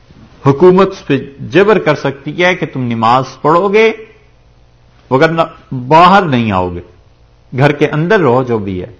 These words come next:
گھر کے باہر آؤ گے تو تمہیں وہاں کے قانون کو ماننا ضروری ہے۔ ایک ہے سرے سے کوئی اسلام قبول ہی نہیں کرنا چاہتا، کافر، اللہ نے کہا نہ قبول کرے، لا اکراہ فی الدین، کوئی جبر نہیں ہے دین میں۔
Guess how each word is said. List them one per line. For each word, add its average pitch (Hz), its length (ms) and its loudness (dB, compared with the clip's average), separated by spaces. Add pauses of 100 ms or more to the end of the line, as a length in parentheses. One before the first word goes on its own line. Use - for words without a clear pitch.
(200)
گھر 120 140 2
کے - 140 -2
باہر 139 380 2
آؤ 196 240 4
گے 208 120 2
تو 208 140 -8
تمہیں 147 260 -6
وہاں 117 280 -4
کے - 160 -14
قانون 110 400 -4
کو 156 160 -2
ماننا 127 480 -2
ضروری 98 420 -10
ہے۔ - 220 -20 (640)
ایک 233 280 0
ہے 254 120 6 (220)
سرے 240 260 0
سے - 140 -4
کوئی 180 180 2
اسلام 160 380 0
قبول 120 380 -2
ہی 175 60 -2
نہیں 226 140 -4
کرنا 196 360 -4
چاہتا، 185 320 -4
کافر، 147 380 -2 (840)
اللہ 135 200 -2 (100)
نے 156 120 -6
کہا 175 240 0 (120)
نہ 95 60 -4
قبول 156 420 0
کرے، 226 220 2
لا 170 200 2
اکراہ 220 600 0
فی 110 60 -10
الدین، 95 320 -14 (120)
کوئی 190 360 2
جبر 143 240 2
نہیں 101 320 -6
ہے 98 60 -6
دین 104 240 -8
میں۔ 120 280 -4